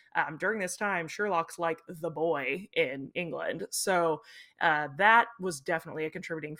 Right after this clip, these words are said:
factor to the game's success. Uh, and then we also, of course, have one very awesome lady named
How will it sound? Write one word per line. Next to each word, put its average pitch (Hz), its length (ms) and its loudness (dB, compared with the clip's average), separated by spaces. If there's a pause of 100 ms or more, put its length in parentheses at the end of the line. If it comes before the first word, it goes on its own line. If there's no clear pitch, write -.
(100)
factor 156 440 -2
to - 100 -14
the 160 80 -6
game's 147 460 -8
success. - 640 -4 (580)
Uh, 151 280 0
and 214 140 0
then 311 120 2
we 339 100 -2
also, 359 540 2
of 220 200 2
course, 190 300 -2
have 151 480 -4 (200)
one 262 500 2 (140)
very 214 600 4
awesome 175 380 2
lady 156 480 0 (200)
named 170 320 -4